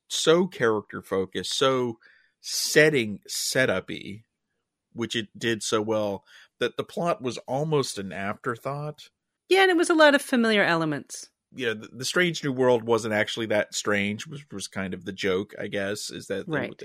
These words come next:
Speaker 1: you know, it was, they were just like us. They even wore ties.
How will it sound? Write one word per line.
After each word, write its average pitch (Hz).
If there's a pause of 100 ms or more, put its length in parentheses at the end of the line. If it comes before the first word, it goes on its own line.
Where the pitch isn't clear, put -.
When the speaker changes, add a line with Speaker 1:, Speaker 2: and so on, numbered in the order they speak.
(120)
Speaker 1:
you 90
know, 78 (160)
it 107
was, 110
they 95
were 101
just -
like 131
us. - (360)
They 98
even 110
wore 143 (260)
ties. 202